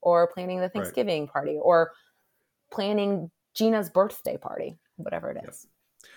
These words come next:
Speaker 2: I love that quote. I wrote it down. "The rung is broken somewhere else." The visual on that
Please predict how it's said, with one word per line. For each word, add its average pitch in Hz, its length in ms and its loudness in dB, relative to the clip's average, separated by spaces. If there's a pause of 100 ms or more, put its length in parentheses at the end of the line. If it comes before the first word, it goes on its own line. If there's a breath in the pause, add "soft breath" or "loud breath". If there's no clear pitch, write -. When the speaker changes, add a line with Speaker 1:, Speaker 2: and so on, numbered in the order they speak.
(140 soft breath)
Speaker 2:
I 127 120 0
love 127 380 4
that 120 220 0
quote. 123 300 2
I 101 60 2
wrote 120 340 0
it 92 140 -6
down. 98 340 0 (280 soft breath)
"The 110 120 -2
rung 120 420 0
is 107 200 -4
broken 90 560 -2
somewhere 101 600 -6
else." 71 400 -12
The 123 140 -2
visual 123 600 4
on 92 200 -2
that 85 300 -6